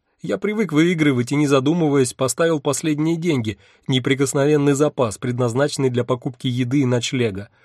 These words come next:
А потом кто-то позвал тебя, и только из уст этого незнакомца я узнал твоё имя. Он называл тебя Али.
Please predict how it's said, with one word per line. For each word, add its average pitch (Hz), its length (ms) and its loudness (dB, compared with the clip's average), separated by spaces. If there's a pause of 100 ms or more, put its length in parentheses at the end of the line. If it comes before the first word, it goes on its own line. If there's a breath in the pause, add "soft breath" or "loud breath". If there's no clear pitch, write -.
(320 soft breath)
А 117 120 -6
потом 214 420 0
кто-то 208 300 -2
позвал 196 460 2
тебя, 107 420 -6
и 110 80 -6
только 170 360 0
из 180 160 0
уст 196 220 0
этого 165 280 0
незнакомца 165 680 2
я 143 160 4
узнал 143 340 0
твоё 147 280 2
имя. 104 520 -6 (340)
Он 226 180 2
называл 196 400 4
тебя 180 380 -2
Али. 185 480 -2